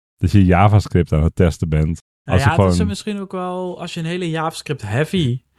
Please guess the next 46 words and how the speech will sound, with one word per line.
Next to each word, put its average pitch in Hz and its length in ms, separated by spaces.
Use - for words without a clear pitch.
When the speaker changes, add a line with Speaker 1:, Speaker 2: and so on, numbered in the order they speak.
Speaker 2:
<clears throat> - 300
applicatie 120 580
hebt, 120 100
dat 120 140
het, 120 380
dat 123 180
het 123 100
dan 117 140
ook 135 180
meer 113 260
een 104 100
probleem 104 520
is. 107 280
Dat 131 180
Speaker 1:
Ja, 98 180
maar 85 140
Speaker 2:
probleem 92 240
Speaker 1:
zelfs 104 120
Speaker 2:
is - 100
dat 113 120
Speaker 1:
ja, 107 60
oké, 110 200
maar 95 120
stel 120 160
je 117 80
voor 117 200
dus 117 120
dat 110 200
je 107 100
een 98 160
test 110 260
schrijft. 98 480
Ik - 60
vind 117 140
het 165 100
niet 139 80
helemaal 117 200
waar. 90 200
Ik 92 80
vind 117 140
dat 110 140
je, 98 260
dat 107 140
je 107 80
de 104 140
test - 440